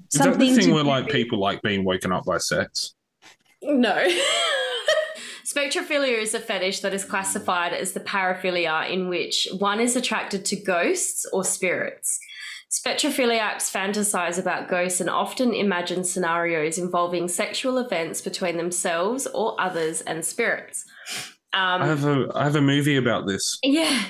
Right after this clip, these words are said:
Speaker 3: It's also used to
Speaker 1: Yeah.
Speaker 3: refer to, um, purported incidents of sexual interactions between humans and ghosts or spirits. So
Speaker 1: Yeah, there's a movie called, um, it's an old horror movie. It's, um,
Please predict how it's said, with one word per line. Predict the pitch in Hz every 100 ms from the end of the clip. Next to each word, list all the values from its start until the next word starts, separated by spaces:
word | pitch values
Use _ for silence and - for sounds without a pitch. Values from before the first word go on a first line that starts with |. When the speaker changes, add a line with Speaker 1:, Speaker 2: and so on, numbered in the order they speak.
| - - - - -
Speaker 3:
It's | 233
also | 277 277 302
used | 269 254 247 247
to | 262
Speaker 1:
Yeah. |
Speaker 3:
refer | 233 233 233 220
to, | 214 - 233 220 214 208 196
um, | - 185 180 180 180 180 185
purported | 208 202 208 208 202
incidents | - 180 175 185 180 185
of |
sexual | 185 190 - 180
interactions | 165 - 170 156 - 190 180
between | 170 165 180 165
humans | - 185 170 165 185
and | - 165 156
ghosts | 160 165 - - 180
or | 170
spirits. | - - - - - - - _ _ _ _
So | - 214
Speaker 1:
Yeah, | 208 120 -
there's | 110 110 107 - - -
a | 113
movie | 117 117 117 101
called, | 92 - 101 98
um, | 95 92 92 92 _ _ _ _ - - - _
it's | -
an | 110 92
old | 110 104
horror | 95 107 104
movie. | 98 90 82 82
It's, | 101 -
um, | 107 98 92